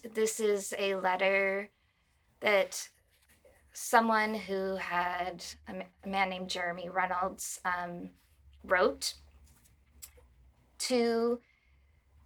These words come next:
a church, the director of the church education system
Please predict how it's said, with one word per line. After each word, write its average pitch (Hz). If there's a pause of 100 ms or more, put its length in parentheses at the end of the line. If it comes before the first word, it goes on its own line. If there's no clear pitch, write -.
a 196 (800)
church, - (440)
the 208
director 202
of -
the 190
church 269
education 190
system 190